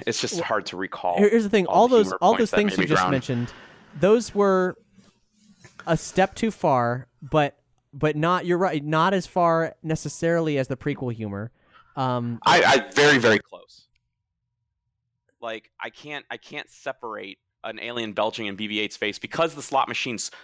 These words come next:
Speaker 1: looked like B B eight for some reason. Also, <laughs> Finn and Rose got arrested for a parking violation. That is a shitty spy film.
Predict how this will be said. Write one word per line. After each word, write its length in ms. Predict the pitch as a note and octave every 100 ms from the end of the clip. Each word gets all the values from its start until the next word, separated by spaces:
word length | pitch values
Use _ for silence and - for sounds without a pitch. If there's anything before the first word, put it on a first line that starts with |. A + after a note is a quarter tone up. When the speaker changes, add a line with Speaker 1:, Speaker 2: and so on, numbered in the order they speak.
| -
Speaker 1:
looked 320 | A2 B2 B2+
like 240 | B2 A#2+ -
B 140 | A2+
B 140 | G#2+
eight 160 | G#2 -
for 120 | B2+
some 220 | - C3
reason. 360 | C3 C3+ D3+ D3+ _ _ _ _ _
Also, 400 | - A3 A#3+ G3+ - _ _ _ _ _ _ _ _ _ _
<laughs> 100 | -
Finn 720 | D#3+ - - - - - G#3+ F#4+
and 380 | E4 G#3+ G#3 E3+
Rose 320 | F3+ B3+ G#3+
got 160 | E3
arrested 500 | D#3 E3 D#4+ - E3+
for 140 | - E3
a 40 |
parking 500 | - G3 G3+ F3 D#3+
violation. 720 | C3+ A#2+ A2+ A2 A2 - F2+ - _ _ _ _ _ _
That 140 | G3+ A3+
is 100 | A#3
a 60 |
shitty 440 | - - G3 G3+ G#3
spy 360 | - - F3
film. 440 | F3 D3 A2+ A2